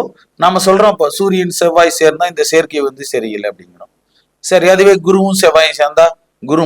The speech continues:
மங்-, குருமங்கள யோகம் அப்படிங்கிறோம், செவ்வாய் சந்திரன் குருமங்கள யோகம். இந்த மாதிரியான விஷயங்களை நம்ம சொல்றோம், நல்ல விஷயம். அப்படியே குரு சனி சேரக்கூடாது அப்படிங்கிறாங்க. அப்ப இந்த விஷயங்கள் எல்லாம் எது? சூரியன் செவ்வாய் சேர்ந்தா அமாவாசை, அப்ப அதே பார்த்துக்கிட்டு இருந்தா பௌர்ணமி ஆயிருது.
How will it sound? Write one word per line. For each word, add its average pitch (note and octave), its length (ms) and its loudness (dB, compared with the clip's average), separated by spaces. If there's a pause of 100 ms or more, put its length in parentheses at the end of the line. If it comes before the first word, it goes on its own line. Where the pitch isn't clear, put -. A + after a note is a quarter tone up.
(100)
மங்-, C#3 200 0 (200)
குருமங்கள D3+ 440 -2 (120)
யோகம் G2+ 220 -4
அப்படிங்கிறோம், G2+ 440 -10
செவ்வாய் C3 340 0
சந்திரன் A#2+ 380 -4
குருமங்கள A2+ 400 -6 (100)
யோகம். G#2 280 -10 (760)
இந்த F3 200 0
மாதிரியான F#3 480 2
விஷயங்களை E3 500 -4
நம்ம C3 200 -4
சொல்றோம், B2 300 -2
நல்ல D3 140 2 (100)
விஷயம். B2 200 -8
அப்படியே F#3 240 -4
குரு G3+ 140 0 (120)
சனி F3+ 180 0 (100)
சேரக்கூடாது A#2 600 0
அப்படிங்கிறாங்க. F2+ 480 -18 (540)
அப்ப F3 180 -2
இந்த F#3 200 0
விஷயங்கள் G#3 440 -4
எல்லாம் F3+ 200 2
எது? E3 100 -6 (160)
சூரியன் G#3 340 -2
செவ்வாய் E3 260 0
சேர்ந்தா D#3 300 0
அமாவாசை, G#2+ 480 0 (600)
அப்ப F#3 100 -2 (100)
அதே G#3 120 2 (180)
பார்த்துக்கிட்டு A#3+ 480 0
இருந்தா A#3+ 180 2 (160)
பௌர்ணமி D#3 440 0
ஆயிருது. F#2+ 300 -12